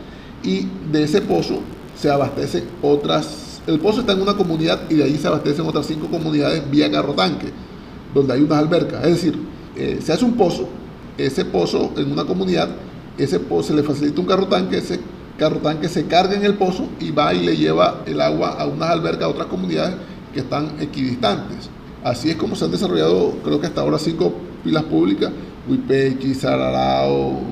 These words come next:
Guaripa. Hay una inversión para el sector urbano, que es donde está la responsabilidad de la empresa operadora. El contrato es solo para cubrir el sector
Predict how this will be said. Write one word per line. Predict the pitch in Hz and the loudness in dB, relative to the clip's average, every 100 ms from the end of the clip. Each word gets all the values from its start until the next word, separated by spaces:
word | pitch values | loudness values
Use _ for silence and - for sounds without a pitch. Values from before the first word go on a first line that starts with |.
| - - | -6 -6
Guaripa. | 135 139 143 - 143 143 | -2 2 2 0 -2 0
Hay | - 202 | 4 4
una | 220 226 | 4 4
inversión | 220 214 208 190 | 6 6 6 4
para | 180 | 4
el | 143 | 2
sector | - - - - 151 156 - - | 0 -2 0 0 2 0 -4 4
urbano, | 175 165 139 139 - - - - | 4 6 2 0 -6 -12 -16 -8
que | - 175 | 2 4
es | 185 | 4
donde | 208 202 165 | 4 4 2
está | 139 - 151 | 0 2 2
la | 170 | 4
responsabilidad | 170 156 139 127 120 127 | 2 -2 -2 0 0 0
de | 143 | 0
la | 139 | 0
empresa | - - 147 | 0 -2 -4
operadora. | - 127 - 127 127 | -2 0 0 0 0
El | 123 | -4
contrato | 120 123 131 151 | -6 -6 -2 0
es | |
solo | 143 147 143 | 2 4 4
para | 135 120 | 0 -2
cubrir | - 139 147 - | -2 0 0 -2
el | 117 | -6
sector | - - - | -8 -8 -6